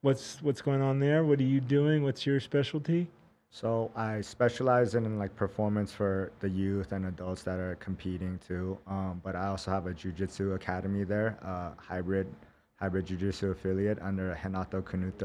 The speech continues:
Speaker 2: and Raquel Canuto. So I got that going on too as well, since it's, like,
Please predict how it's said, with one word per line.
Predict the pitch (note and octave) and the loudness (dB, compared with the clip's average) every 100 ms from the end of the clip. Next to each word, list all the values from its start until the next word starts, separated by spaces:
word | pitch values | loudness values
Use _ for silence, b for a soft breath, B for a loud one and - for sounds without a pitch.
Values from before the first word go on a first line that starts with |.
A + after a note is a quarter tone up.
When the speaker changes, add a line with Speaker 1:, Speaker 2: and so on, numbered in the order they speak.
| F#2 | -4
Speaker 2:
and | |
Raquel | F2+ - F#2 F#2+ | -6 -4 -4 -4
Canuto. | - G#2 G#2+ A#2+ B2+ A#2 b b b b _ | -2 -2 0 0 -2 -2 b b b b _
So | G2 | 2
I | |
got | G2 G2+ F2 | 4 4 4
that | G2 F#2+ | 0 0
going | G2+ G2+ | 0 2
on | G2 | 0
too | F2+ G2 | 2 0
as | G2 | 0
well, | G2 F#2+ G2 | 0 0 0
since | F#2+ F#2 F#2 F#2+ | -2 -4 -6 -6
it's, | F2 - | -8 -6
like, | G#2 F#2+ | -4 -4